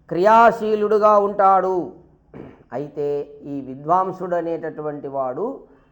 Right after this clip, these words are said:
బాగా ఉత్తమ విద్వాంసుడు, వా-, బ్రహ్మజ్ఞానులలో కూడా శ్రేష్ఠుడైన క్రియాశీలుడుగా ఉంటాడు. ఎప్పుడు కూడా క్రియాశీలుడుగానే ఉంటాడు, అంటే పని చేస్తూనే ఉంటాడు, అతను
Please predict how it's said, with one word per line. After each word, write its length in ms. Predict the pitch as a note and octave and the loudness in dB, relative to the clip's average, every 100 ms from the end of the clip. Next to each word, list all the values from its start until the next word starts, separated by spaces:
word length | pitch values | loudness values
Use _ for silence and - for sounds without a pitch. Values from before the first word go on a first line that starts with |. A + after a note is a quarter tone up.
| - | -4
బాగా 300 | C#3 F3 F#3 | -2 0 0
ఉత్తమ 400 | D#3+ - F#3+ F#3+ | -2 -6 -6 -6
విద్వాంసుడు, 760 | F3 D#3+ D#3+ D#3+ D3 C#3+ C3 F#3 A#3 - - _ _ | -8 -8 -4 -4 -6 -12 -8 -6 -6 -10 -20 _ _
వా-, 320 | G#2+ C#3+ G3 F#3 | -2 4 4 2
బ్రహ్మజ్ఞానులలో 1300 | C#3 D3+ F#3 G#3+ F#3 G3+ A3 A3 G#3+ G#3 G#3 G#3 G#3+ | -2 -2 2 2 0 0 2 4 2 0 0 0 -2
కూడా 560 | G3+ F3+ E3+ D3+ D3+ D3 | -4 -6 -2 0 0 -2
శ్రేష్ఠుడైన 840 | - C#3+ F#3 F#3 - F#3 F3 F3+ F3 | -6 -6 -6 -8 -10 -4 -2 -2 -2
క్రియాశీలుడుగా 1120 | E3+ C#3+ D3 D#3+ E3+ E3 D#3+ D#3 D#3 D3 D3+ | -6 -6 -2 0 0 -4 -8 -8 -6 -4 -4
ఉంటాడు. 680 | C#3+ C#3 C3+ C3 B2+ C3+ A#2+ | -6 -8 -8 -8 -8 -12 -12
ఎప్పుడు 460 | A2+ B2 - F3 F3+ | -14 -16 -10 -6 -6
కూడా 400 | F3 D3+ D3 F#3+ B3 - - - _ - | -6 -6 2 4 4 0 -16 -20 _ -12
క్రియాశీలుడుగానే 1200 | D3 D#3+ F3 F#3+ F#3 E3 E3+ F3 F3+ F3+ F3 F#3 | -4 0 4 2 0 -4 -4 -4 -2 0 0 -2
ఉంటాడు, 460 | G3 F#3 F3 E3 C#3 A#2+ | -6 -4 -2 -2 -4 -8
అంటే 180 | C#3 F3+ | -10 -10
పని 460 | F3+ F3 D3 F3+ F3+ | -8 -6 -6 -8 -8
చేస్తూనే 480 | E3 D#3 F#3+ F3+ F#3+ | -10 -10 -10 -6 -4
ఉంటాడు, 380 | G3 F#3 F3+ F3 | -4 0 2 2
అతను 260 | - C3+ | -4 -10